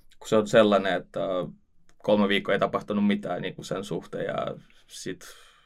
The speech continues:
sen jälkeen vähän parempi ja sit taas samanlainen, niin se oli tosi, tosi vaikea sellaiset vammat, kun ei tiedä, että koska sä pääset backiin. Sit kun siitä selvittiin, niin <laughs> sit jalat ei taas niinku kestänyt sitä jalkapallorasitusta, että,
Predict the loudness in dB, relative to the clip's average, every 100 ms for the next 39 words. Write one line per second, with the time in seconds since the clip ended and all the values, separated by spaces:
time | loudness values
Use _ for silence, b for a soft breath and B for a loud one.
0 | b b -4 0 0 2 0 0 4 4
1 | 4 0 -6 -8 -2 2 2 0 -2 0
2 | 2 2 2 -2 -4 -8 -14 b b b
3 | b b b -2 0 2 2 2 0 6
4 | 8 8 6 4 4 2 2 2 2 2
5 | 0 0 4 4 4 0 -8 -10 -12 -6
6 | -4 -6 -8 -6 -6 -8 -12 -12 -20 -20
7 | -20 -18 -16 b b b b b 2 2
8 | 4 6 8 8 8 4 2 2 4 4
9 | 2 B B B B B B B B B
10 | 0 2 6 8 8 8 6 2 0 4
11 | 4 4 -2 0 6 6 6 2 2 0
12 | -2 -8 -10 -12 -10